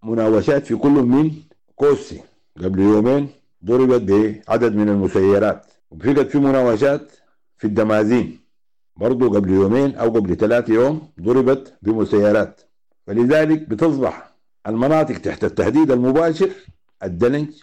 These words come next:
وكادوغلي والأبيض، والمناطق تحت التهديد الغير مباشر والمستهدفة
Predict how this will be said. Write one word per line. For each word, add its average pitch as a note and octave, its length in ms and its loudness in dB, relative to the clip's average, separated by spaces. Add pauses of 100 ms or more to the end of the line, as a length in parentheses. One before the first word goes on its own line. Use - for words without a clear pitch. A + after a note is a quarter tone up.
وكادوغلي A2+ 760 0
والأبيض، G#2+ 680 0 (640)
والمناطق C3+ 500 -2
تحت F2+ 300 -8
التهديد G#2+ 680 -2
الغير B2 320 0
مباشر A#2+ 580 -2
والمستهدفة G2+ 840 -2